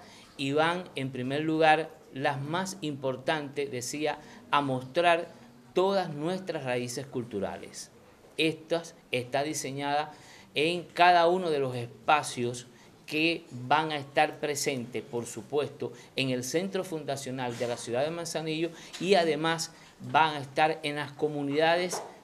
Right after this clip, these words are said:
nuestras. Va a estar precedido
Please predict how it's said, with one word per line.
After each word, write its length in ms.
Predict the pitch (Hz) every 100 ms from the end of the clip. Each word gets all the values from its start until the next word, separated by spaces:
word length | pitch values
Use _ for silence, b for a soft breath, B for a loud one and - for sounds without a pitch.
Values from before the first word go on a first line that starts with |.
| -
nuestras. 560 | 127 127 113 - 98 95 - - B B - - - - 107
Va 100 | 110
a 40 | 135
estar 320 | 131 135 127
precedido 640 | 156 156 160 156 151 175